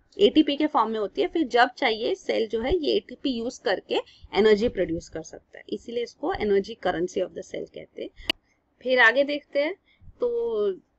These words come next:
जो है पूरा हम chapter पढ़ेंगे नहीं क्योंकि फिर बहुत boring हो जाता है। जो भी हमने discuss किया उसके अंदर ये सब कुछ covered ही है।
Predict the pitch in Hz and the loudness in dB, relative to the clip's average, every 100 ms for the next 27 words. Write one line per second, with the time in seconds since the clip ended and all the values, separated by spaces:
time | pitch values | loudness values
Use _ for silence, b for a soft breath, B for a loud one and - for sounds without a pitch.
0 | - 247 330 359 370 339 370 349 320 233 | -6 0 2 2 0 4 6 6 4 0
1 | - 294 302 220 226 277 294 269 269 240 | -2 -4 2 4 4 2 -2 -4 -4 -6
2 | 233 240 240 208 220 202 190 233 254 190 | -6 -6 -4 -4 -4 0 0 2 0 0
3 | 175 - 196 196 220 214 214 208 180 - | -4 -6 -6 -4 -4 -4 -6 -8 -10 -4
4 | 226 233 - 226 208 202 214 208 196 202 | -4 -2 -4 -4 -4 -6 -4 -2 -2 -2
5 | 208 - - - 175 185 208 220 185 | -6 -6 -6 -4 0 2 2 0 -2